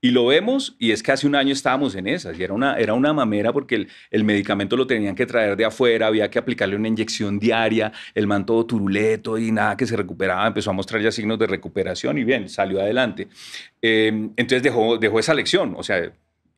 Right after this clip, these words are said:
le salvamos la vida, pues, al gatico, <laughs> pues, mal que bien. Nos costó mucho, eh, pero,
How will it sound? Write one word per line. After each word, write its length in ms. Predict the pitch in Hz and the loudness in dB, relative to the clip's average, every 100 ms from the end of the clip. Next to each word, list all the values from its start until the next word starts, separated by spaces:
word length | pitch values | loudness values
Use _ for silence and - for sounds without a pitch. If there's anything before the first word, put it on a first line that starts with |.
| _ | _
le 140 | 101 | -2
salvamos 340 | 104 95 95 165 | 0 0 0 2
la 100 | 123 | 4
vida, 260 | 165 170 | 4 2
pues, 120 | - 104 | 0 -4
al 100 | 90 | -4
gatico, 380 | 85 196 190 - | -4 -2 -2 -4
<laughs> 60 | - | -2
pues, 180 | 160 143 | -2 2
mal 180 | 117 | 0
que 100 | 104 | 2
bien. 180 | 143 123 - - | 0 0 -2 -8
Nos 180 | 113 110 | -2 0
costó 480 | 120 107 - 131 165 | 0 0 2 2 2
mucho, 560 | 165 190 180 190 262 - _ - - _ - | 2 2 2 0 0 -4 _ -20 -20 _ 0
eh, 380 | 117 110 107 104 | 2 4 2 4
pero, 440 | 123 131 175 - | 2 4 0 -4